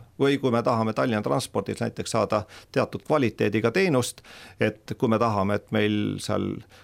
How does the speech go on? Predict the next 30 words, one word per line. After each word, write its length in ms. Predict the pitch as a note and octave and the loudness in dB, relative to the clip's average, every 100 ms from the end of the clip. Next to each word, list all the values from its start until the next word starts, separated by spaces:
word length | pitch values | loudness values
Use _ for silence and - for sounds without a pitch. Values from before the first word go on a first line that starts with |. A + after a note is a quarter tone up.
| _ | _
kuus 280 | - F#3+ B2+ | 0 0 2
inimest 380 | D3 C3+ B2 - | 2 2 0 0
on 100 | B2 | 2
ruutmeetri 540 | C#3+ - A#2+ A#2 A#2 | 0 0 0 0 0
peale, 340 | A2 A#2 A#2 A#2 | 2 2 2 0
siis 220 | A2+ C#3 | -4 -4
on 80 | A2+ G#2 | -2 0
meie 160 | G#2 | 0
kulud 320 | G2+ C3 G#2 - | 2 2 2 2
sellises 460 | F#3 D#3 B2 B2+ | 2 2 0 -2
suurusjärgus, 680 | - C#3 A#2+ B2+ A#2+ - A2 | 0 2 2 2 0 -2 -6
kui 140 | - | -4
me 80 | G#2+ | -2
tahame 260 | A2+ G#2+ G#2+ | 0 -2 -2
sellise 320 | G#2+ G#2+ G2+ - | -2 -2 -4 -2
kvaliteediga 600 | A#2 A2 G#2 G#2 G#2+ A2 | 0 0 -2 -2 0 0
teenust 340 | A#2 A2 G2 | 0 0 -2
osutada. 460 | A2+ G#2 - G#2+ G#2+ - - - | -4 -4 -6 -4 -4 -4 -20 -6
Kui 120 | G2+ | -2
me 60 | |
tahame, 320 | G#2 A2 G#2 F#2+ | 0 0 0 -2
et 80 | |
seal 180 | - A2 | -4 -2
kaheksa 360 | E3+ D#3+ - C3 | 0 0 0 0
inimesest 480 | B2+ A2+ G#2 A2 - | 0 0 -2 -6 -4
on 120 | G#2+ | -4
siis 180 | G2+ G2 | -4 -8
bussi 340 | - A#2+ - | -6 -6 0
ruutmeetri 520 | B2 C3 - G#2+ G2+ G#2+ | 2 2 0 -4 -2 -2
kohta, 360 | G#2+ - G#2 | -2 -2 -4